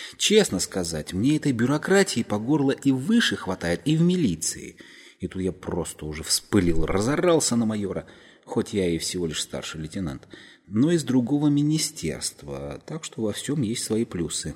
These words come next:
Майор ихний побагровел уже, и тут я и ввернул про убийство. Убийство. Волшебное слово.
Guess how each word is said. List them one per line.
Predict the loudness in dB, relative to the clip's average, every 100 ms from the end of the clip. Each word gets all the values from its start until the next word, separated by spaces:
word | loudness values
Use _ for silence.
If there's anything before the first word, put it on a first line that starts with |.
| -8
Майор | -4 2 4 2
ихний | -2 -4 -4 -4
побагровел | -2 0 0 0 0 0 4 4 4 2
уже, | 0 -2 -6 -6 -12 -16 -18 -20 _ _ _
и | -12
тут | -2 -2 -2
я | -2 0
и | 0
ввернул | 0 -4 2 2 2 -2 -4
про | -8 -8
убийство. | -8 -8 -8 -10 -12 -18 _ _ _ _ _ _ _ _ _ _ _ _ _
Убийство. | -2 -2 -4 -6 -6 -6 -8 -10 -10 -18 -18 -20 _ _ _ _
Волшебное | -8 -6 -6 -6 -6 -4 -4 -4
слово. | -8 -12 -16 -14 -14